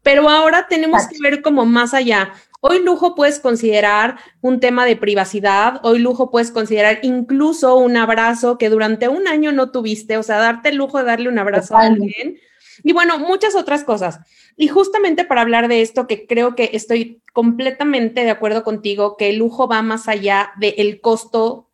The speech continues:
Speaker 1: como tal y que ahora implica una parte de experiencias importante, o sea, de, de, de ti como, como consumidor. ¿Qué onda
Speaker 2: Ujú.
Speaker 1: con las tendencias en este, en este sector de lujo?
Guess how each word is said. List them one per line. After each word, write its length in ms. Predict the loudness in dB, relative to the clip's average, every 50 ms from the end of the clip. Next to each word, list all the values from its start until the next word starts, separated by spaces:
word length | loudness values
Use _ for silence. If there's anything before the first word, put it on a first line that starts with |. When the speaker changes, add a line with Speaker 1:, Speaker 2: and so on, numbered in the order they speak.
| _ _ _ _
Speaker 1:
como 300 | _ -8 -6 -6 -6 -4
tal 480 | -2 0 0 0 0 -2 -4 -8 -12 _ _ -14
y 140 | -12 -6 -2
que 100 | 0 2
ahora 180 | 2 2 0
implica 640 | 0 -2 -2 -4 -4 -2 -2 -2 -4 -4 -6 -12 _ _ -6
una 340 | -2 -2 0 -2 -2 -2
parte 300 | -4 -4 -4 -4 -4 -6
de 80 | -6 -6
experiencias 720 | -6 -8 -10 -8 -8 -6 -6 -6 -6 -6 -6 -6 -6 -6
importante, 800 | -6 -8 -8 -10 -12 -10 -8 -8 -8 -6 -6 -4 -4 -4 -6 -8
o 60 | -10 -10
sea, 140 | -8 -6
de, 120 | -6 -8 -10
de, 300 | -8 -6 -6 -6 -6 -6 -6
de 340 | -6 -4 -4 -4 -6 -6 -6
ti 140 | -8 -6 -4
como, 420 | -2 -2 0 0 0 0 -2 -4 -12 -20 _ _
como 520 | -2 -2 -2 0 0 -2 -2 -2 -2 -2 -2
consumidor. 720 | -2 -4 -4 -4 -6 -4 -4 -2 0 2 2 2 0 -2 -8 -20 _ _ _ _ _ _ _ _ _ _ _ _ _ _ _ 4
¿Qué 120 | 6 6 8
onda 240 | 8 6 6 4
Speaker 2:
Ujú. 80 | 4 2
Speaker 1:
con 100 | 0 0
las 160 | 0 0 0
tendencias 500 | 0 0 2 4 4 4 4 2 0 0
en 140 | 0 0 2
este, 480 | 0 0 0 0 0 0 0 0 0 0
en 100 | 0 0
este 200 | -2 -2 -4 -4
sector 420 | -4 -6 -6 -2 0 0 2 2
de 100 | 2 0
lujo? 400 | 0 0 -2 0 -2 -2 -2